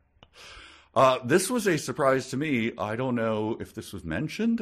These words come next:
I didn't look it up. Everyone's natural tendency is to pet Murphy,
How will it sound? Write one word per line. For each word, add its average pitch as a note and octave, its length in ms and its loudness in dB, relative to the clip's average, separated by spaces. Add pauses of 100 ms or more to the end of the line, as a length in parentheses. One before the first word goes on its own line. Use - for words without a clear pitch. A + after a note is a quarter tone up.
I - 80 -6
didn't A#2 240 -6
look - 160 -6
it F#2 80 -6
up. F2 220 -6 (720)
Everyone's F3 540 2
natural G#2 420 0
tendency A#2+ 640 -4
is G2+ 140 -8
to A#2+ 100 -10
pet - 480 -4
Murphy, F#2+ 640 -2